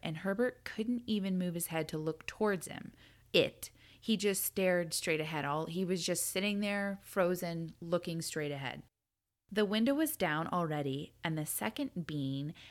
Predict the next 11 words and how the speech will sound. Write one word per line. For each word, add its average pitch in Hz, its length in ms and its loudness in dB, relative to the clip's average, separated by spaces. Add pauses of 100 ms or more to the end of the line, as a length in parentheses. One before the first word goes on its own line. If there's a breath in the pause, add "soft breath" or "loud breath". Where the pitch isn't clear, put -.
had 165 260 -2
an 165 240 -2
object 226 680 0
in 185 120 -2
his 170 160 -2
hand, 156 720 -2 (640 loud breath)
w-, - 100 -10 (200)
what 185 360 0
Herbert 202 400 -2
described 156 880 -2 (500 soft breath)
as 156 560 0